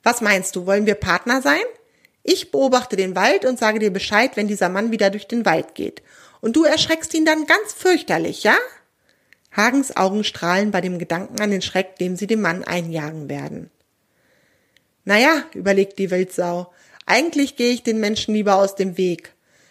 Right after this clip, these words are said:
Aber du hast recht, vor einem Eichhörnchen wird der Mann nicht flüchten. Die finden euch ja immer so niedlich. Aber vor mir? Okay, abgemacht, wir sind Partner. Schließlich müssen wir Waldtiere zusammenhalten und unseren Wald schützen.“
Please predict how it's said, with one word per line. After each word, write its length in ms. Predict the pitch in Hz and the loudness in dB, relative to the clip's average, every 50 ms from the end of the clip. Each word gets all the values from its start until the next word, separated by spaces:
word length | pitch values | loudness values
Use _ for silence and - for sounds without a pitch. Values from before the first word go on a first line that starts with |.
| _ - - | _ -6 -2
Aber 200 | 240 254 311 262 | 2 4 4 6
du 140 | 285 302 | 6 6
hast 220 | 277 277 269 - - | 4 4 2 2 0
recht, 240 | 185 180 - - - | 0 0 0 -4 -6
vor 140 | - 175 | -4 -2
einem 220 | - 190 196 190 - - | 0 0 -2 -2 0 0
Eichhörnchen 600 | - 294 311 - 311 285 277 269 - 262 240 214 | 0 0 0 0 0 -2 0 0 0 0 2 2
wird 120 | 220 220 | 2 2
der 100 | 190 185 | 2 2
Mann 180 | 202 208 214 220 | 2 2 2 2
nicht 240 | 226 220 - - | 2 0 -2 -6
flüchten. 560 | - - - 170 165 - - - - - - - _ _ _ - - _ - - - | -10 -6 -6 -6 -6 -8 -12 -14 -14 -14 -14 -14 _ _ _ -20 -20 _ -18 -8 -4
Die 80 | 214 208 | -4 -2
finden 360 | - - 302 311 294 240 233 | 0 2 0 0 0 0 0
euch 220 | - - 220 - | 0 0 0 2
ja 60 | 233 - | 0 0
immer 240 | - 214 214 202 | 2 2 2 2
so 100 | 202 - | 2 2
niedlich. 680 | 190 196 208 285 381 - - 165 160 151 - - - _ _ _ _ _ _ - - - | 2 4 4 4 2 2 0 -4 -4 -4 -8 -12 -16 _ _ _ _ _ _ -12 -6 -2
Aber 240 | 180 180 185 180 | 0 0 0 0
vor 260 | 180 - - 180 175 170 | -2 -2 -2 -2 -2 0
mir? 300 | 175 185 220 294 359 359 392 427 415 - _ _ - - _ _ - _ _ _ _ _ | 0 2 2 4 4 2 0 -2 -4 -8 _ _ -20 -20 _ _ -20 _ _ _ _ _
Okay, 380 | - 370 - - 254 254 254 - | -2 -2 0 2 4 4 4 4
abgemacht, 600 | - 202 - - - 170 165 156 156 - - - | 4 0 -2 -2 -6 -4 -4 -4 -6 -4 0 0
wir 80 | 208 202 | 0 2
sind 160 | 208 214 208 | 0 -2 -2
Partner. 460 | - 196 180 170 - - - - - - _ _ _ _ _ _ _ | 0 0 0 0 0 -4 -10 -10 -10 -12 _ _ _ _ _ _ _
Schließlich 460 | - - 302 320 320 320 302 285 - - | -4 2 4 4 4 4 0 -2 0 0
müssen 240 | 226 220 - 214 | 0 2 2 2
wir 160 | 214 196 180 170 | 2 4 4 4
Waldtiere 540 | 170 175 180 180 - - 226 226 - 247 | 4 2 2 0 -2 -2 0 2 2 2
zusammenhalten 800 | 247 - 277 262 311 302 277 220 196 175 180 170 160 - - 185 | 0 0 0 2 4 4 4 2 2 2 0 0 0 -2 -4 -4
und 140 | 190 185 - | -4 -4 -4
unseren 340 | 196 190 180 196 226 226 208 | -6 -6 -2 -2 0 2 4
Wald 220 | 196 208 220 - | 4 4 2 0
schützen.“ 500 | - - 208 - - - - 175 165 | 0 -2 -2 -2 -4 -14 -16 -16 -18